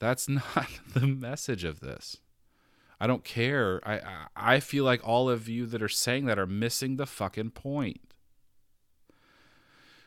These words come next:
The brother did. He did. He missed the point. And he, and the father is, is, is telling him that he missed the point. In the last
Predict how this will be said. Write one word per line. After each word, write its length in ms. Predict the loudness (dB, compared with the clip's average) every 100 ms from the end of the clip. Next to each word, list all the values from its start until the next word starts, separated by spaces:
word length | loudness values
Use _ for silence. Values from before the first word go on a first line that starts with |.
| _ -6
The 100 | 0
brother 360 | 4 4 4
did. 460 | 2 2 2 0 -6 _ _ _ _ _ _ _ _ _ _ _ _ _ _ _ _ _ _ _ _ _ _ _ _ _ _ _ _ _ _ _ _ _ _ _
He 100 | -8
did. 460 | 0 2 2 -2 -10 _ _ _ _ _
He 80 | -2
missed 300 | 0 0 -2
the 80 | -10
point. 340 | -6 -6 -6 -6
And 160 | -4 -4
he, 80 | -6
and 220 | -10 -10
the 40 |
father 460 | -10 -6 -4 -4 -6
is, 200 | -8 -10
is, 260 | -10 -10 -14
is 160 | -18 -16
telling 460 | -12 -8 -6 -6
him 180 | -8 -12
that 100 | -12
he 80 | -12
missed 280 | -10 -12 -14
the 60 |
point. 360 | -16 -14 -12 -12
In 240 | -12 -12 -8
the 80 |
last 480 | -6 -4 -4 -6 -10